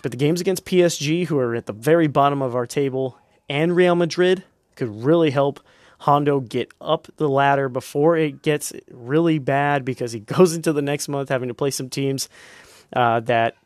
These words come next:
he hasn't dealt with very well. A Wolves team he hasn't dealt with, uh, Club America, Barcelona, teams he's not been good with next month. So he needs to really show how good he is as he goes into this, um, particular part of his schedule here in May.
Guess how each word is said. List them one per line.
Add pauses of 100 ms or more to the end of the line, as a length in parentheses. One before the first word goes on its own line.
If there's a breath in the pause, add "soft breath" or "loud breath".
(100)
he
hasn't
dealt
with
very
well.
A
Wolves
team
he
hasn't
dealt
with, (300 soft breath)
uh,
Club
America,
Barcelona,
teams
he's
not
been
good
with
next
month.
So
he
needs
to (480 soft breath)
really
show
how
good
he
is
as
he
goes
into
this,
um, (580 soft breath)
particular
part
of
his
schedule
here
in
May.